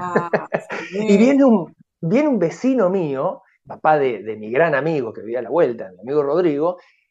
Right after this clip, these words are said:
Speaker 2: y me dice: "Che, abrieron una escuela de Kung Fu acá en Tigre". Yo soy, este, nativo de Tigre, de la ciudad de Tigre, y había una escuela de Kung Fu. "Vamos, vamos". Y fuimos todos en, en, en,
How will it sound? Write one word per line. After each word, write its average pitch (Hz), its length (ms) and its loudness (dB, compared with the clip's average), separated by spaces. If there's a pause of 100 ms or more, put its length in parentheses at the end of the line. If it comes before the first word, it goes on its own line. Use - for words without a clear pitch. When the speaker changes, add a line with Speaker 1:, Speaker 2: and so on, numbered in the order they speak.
(160)
Speaker 2:
y 208 60 -2
me 226 60 2
dice: 247 380 0 (440)
"Che, 302 300 -8
abrieron 269 480 -4
una 196 140 0
escuela 208 340 0
de 156 100 4
Kung 143 220 -10
Fu 170 200 -4
acá 131 160 -6
en 123 180 -10
Tigre". 92 340 -10
Yo 165 460 0
soy, 123 340 -6 (220)
este, - 340 -16
nativo 123 400 0
de 127 80 -4
Tigre, 131 600 -2 (160)
de 107 80 -14
la 104 80 -12
ciudad 120 180 -4
de 127 80 0
Tigre, 139 440 -4 (520)
y 151 680 0
había 247 160 2
una 277 100 2
escuela 190 220 2
de 151 80 2
Kung 143 140 -6
Fu. 104 380 -10
"Vamos, 196 560 0 (220)
vamos". 120 500 0
Y 190 40 0
fuimos 302 320 -4
todos 160 280 0
en, 101 220 -16
en, 104 120 -20
en, 98 240 -20